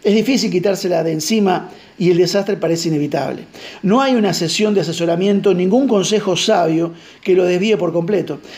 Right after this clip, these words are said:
Pero en la terapia del Padre, el Hijo y el Espíritu Santo hay una promesa de que nuestra ansiedad finalmente terminará.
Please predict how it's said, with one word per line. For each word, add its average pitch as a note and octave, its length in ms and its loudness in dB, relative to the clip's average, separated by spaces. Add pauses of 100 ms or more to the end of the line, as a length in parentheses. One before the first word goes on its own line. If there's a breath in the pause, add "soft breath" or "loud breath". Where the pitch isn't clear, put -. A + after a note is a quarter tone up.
(140 loud breath)
Pero G3+ 320 2
en F3+ 100 0
la F3 140 0
terapia A#3+ 420 0
del E3+ 160 -2
Padre, E3 460 0
el D#3+ 160 -4
Hijo F3+ 180 -2
y D#3+ 60 2
el D#3 80 0
Espíritu F3+ 360 0
Santo D#3 440 -2 (420 loud breath)
hay A3 200 2
una F3+ 360 -2
promesa F3+ 760 -2 (500 loud breath)
de E3+ 260 0
que F3+ 160 0
nuestra F3 400 0
ansiedad F3+ 500 2
finalmente F#3 680 0
terminará. D#3+ 680 -2